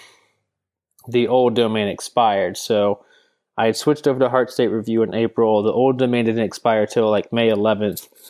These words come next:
So I kept the old email for that for about a month and just set it up on automatic response. So every time they would send an email, they would get a kickback response of saying, "Hey,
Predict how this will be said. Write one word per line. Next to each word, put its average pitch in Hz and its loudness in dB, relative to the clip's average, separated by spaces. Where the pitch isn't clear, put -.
So - 0
I 113 2
kept 147 -2
the 139 2
old 123 2
email 117 2
for 113 -2
that 107 2
for - -6
about 107 0
a 104 -2
month 107 -4
and 113 -6
just - -8
set 123 2
it 117 4
up 101 0
on 92 -2
automatic 110 0
response. 98 -6
So - -4
every 127 2
time 127 -2
they 120 2
would 113 2
send 113 -2
an 104 0
email, 110 0
they 104 0
would 104 -2
get 117 2
a 107 0
kickback 113 -2
response 110 -4
of 107 -10
saying, 110 -4
"Hey, 139 2